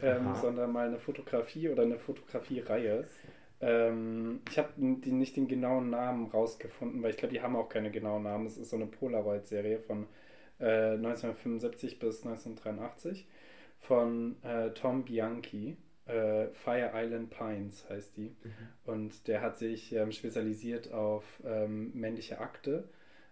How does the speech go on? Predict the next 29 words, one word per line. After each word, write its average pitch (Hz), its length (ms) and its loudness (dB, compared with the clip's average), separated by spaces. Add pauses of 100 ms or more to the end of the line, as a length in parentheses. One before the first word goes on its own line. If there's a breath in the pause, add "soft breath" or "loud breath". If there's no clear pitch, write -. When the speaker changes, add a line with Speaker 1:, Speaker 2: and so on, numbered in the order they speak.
(100)
Speaker 1:
Ähm, 110 560 -2 (140)
männliche 113 460 -4
Akte 110 240 -2
aber 107 260 -2
in 110 140 -8
sehr, 110 560 0 (640 loud breath)
ähm, 110 600 -6 (2000)
also 127 280 0
er, 127 280 4
er 127 220 2
wählt 143 260 0
wahnsinnig 143 680 0
spannende 127 840 2
Bildausschnitte 117 1120 0
und 113 160 -2
dadurch 113 340 -2
entsteht 117 380 -6
eine 117 180 -2
tolle 135 280 2
Dramatik 117 760 -2
und, 113 400 -8
ähm, 113 400 -6 (1400 loud breath)
auch 127 180 -4
Dynamik 107 540 -4
in 113 120 -6
seinen 107 240 -2
Bildern. 110 280 -4
Insofern, 113 440 -8
äh, - 220 -10